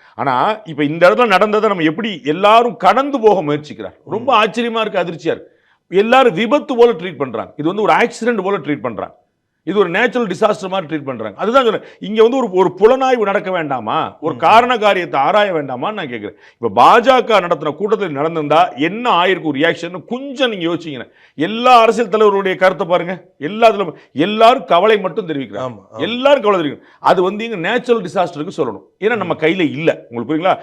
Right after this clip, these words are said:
Speaker 1: திடீர்னு வெள்ளம் வந்துச்சு, ஒண்ணும் செய்ய முடியலன்னு பார்க்கலாம். அப்ப இயற்கை பேரிடர்களுக்கே நம்ம அரசாங்கத்தை கேள்வி கேட்கும் போது இதற்கு யாரை கேள்வி கேட்கணும்? இவ்வளவுதான். எல்லாரும் ஊடகங்கள்ல இருந்து அரசியல் தலைவர்கள் எல்லாரும் இது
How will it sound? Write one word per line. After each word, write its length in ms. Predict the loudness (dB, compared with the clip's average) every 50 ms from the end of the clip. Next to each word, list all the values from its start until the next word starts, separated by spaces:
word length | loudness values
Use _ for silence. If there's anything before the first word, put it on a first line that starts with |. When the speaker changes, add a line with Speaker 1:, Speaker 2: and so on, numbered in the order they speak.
| -12 -20 _
Speaker 1:
திடீர்னு 400 | -12 -4 0 0 0 0 0 0
வெள்ளம் 260 | -2 0 0 2 0
வந்துச்சு, 280 | 0 -2 -4 -8 -10 -8
ஒண்ணும் 240 | -8 -8 -8 -8 -4
செய்ய 180 | -4 -4 -2
முடியலன்னு 200 | -2 -4 -6 -4
பார்க்கலாம். 280 | -4 -4 -6 -6 -12 -16 -16 _
அப்ப 220 | -6 -4 -4 -4
இயற்கை 420 | -4 4 4 4 4 6 4 2 2 2
பேரிடர்களுக்கே 500 | 0 0 2 2 2 2 0 -2 2 2
நம்ம 160 | 2 4 4 0
அரசாங்கத்தை 440 | 0 0 -4 -4 -4 -4 -6 -4
கேள்வி 160 | -4 -4 -4 -4
கேட்கும் 240 | -6 -6 -8 -10
போது 440 | -8 -8 -6 -6 -4 -4 -4 -4 -6 -14 -20 _
இதற்கு 280 | -6 0 2 2 2 4
யாரை 220 | 2 2 2 2
கேள்வி 160 | -2 -2 -2
கேட்கணும்? 280 | -2 -6 -8 -12 -16 _ _ _
இவ்வளவுதான். 320 | -8 -4 -4 -4 -4 0
எல்லாரும் 680 | 0 0 0 0 -2 2 6 6 8 8 8 6 2 0 -8 -4 0
ஊடகங்கள்ல 580 | 0 4 6 6 4 4 2 -2 0 0 -2
இருந்து 360 | -4 -2 -4 -2 -2 -2 0
அரசியல் 340 | 0 0 -2 -2 -2 -4 -4
தலைவர்கள் 200 | -4 -4 -2 -2
எல்லாரும் 260 | 0 0 0 0 -2
இது 60 | -4